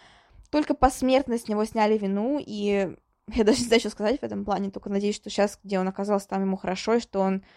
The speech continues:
не озлобился на этот мир и не винит никого, не знаю. Ну, вот правда, очень странная ситуация, правда.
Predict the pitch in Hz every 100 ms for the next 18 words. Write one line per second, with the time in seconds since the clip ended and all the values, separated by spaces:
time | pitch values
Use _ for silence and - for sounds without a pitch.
0 | _ _ _ _ _ _ - 226 254 254
1 | 269 262 - 214 202 214 254 311 - 208
2 | 202 202 196 - - 50 - 202 196 202
3 | 202 196 233 - - 226 220 208 214 247
4 | 269 _ _ _ - 196 196 185 180 180
5 | 220 226 233 226 214 190 190 196 - 208
6 | - - 196 196 196 - 214 294 - 220
7 | 202 196 190 196